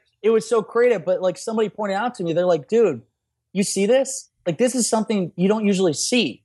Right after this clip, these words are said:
Like, everybody got access. Like, you're all hanging out and buddies. Everybody that spoke at the event were there all day. They didn't just speak and leave.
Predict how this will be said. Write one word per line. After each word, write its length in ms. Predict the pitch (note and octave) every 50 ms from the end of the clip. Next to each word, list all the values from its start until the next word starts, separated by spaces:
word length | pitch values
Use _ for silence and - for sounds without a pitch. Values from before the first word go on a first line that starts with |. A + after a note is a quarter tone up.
| _ _ -
Like, 280 | F3 E3 - - - _ _ _ -
everybody 400 | G3+ G#3 B3+ A3 A#3+ A#3 A3+ F3+
got 160 | G3 F3 -
access. 580 | D#3+ F3 G3 G#3 - - - - D#3+ D3 - -
Like, 160 | E3 D#3 C#3+
you're 180 | E3 E3+ D#3+ F3
all 120 | F3+ F#3
hanging 260 | E3 D#3+ F3+ F3+ F3+ F3
out 120 | F3 E3+
and 120 | D3+ C#3
buddies. 280 | B2 E3+ F3+ E3+ C3+ C3+
Everybody 300 | - F#3+ G#3 A#3+ B3 C4+ B3
that 140 | G3 E3+ -
spoke 280 | - - G3+ G3 G3
at 40 | -
the 80 | G#3 F3
event 260 | D3+ D#3+ F3+ G3+ F3
were 140 | E3 D#3 C#3
there 180 | D#3+ F3 F3
all 140 | E3+ D#3 C3+
day. 220 | B2 D3 E3 E3
They 140 | C3+ A#2+ D#3+
didn't 160 | F3+ A#3 A3+
just 200 | G#3 G3+ E3 -
speak 320 | - - - F#3+ G#3 G3 -
and 100 | D3+ C3+
leave. 420 | B2 C#3 E3+ F#3 D#3+ A#2+ A2+ -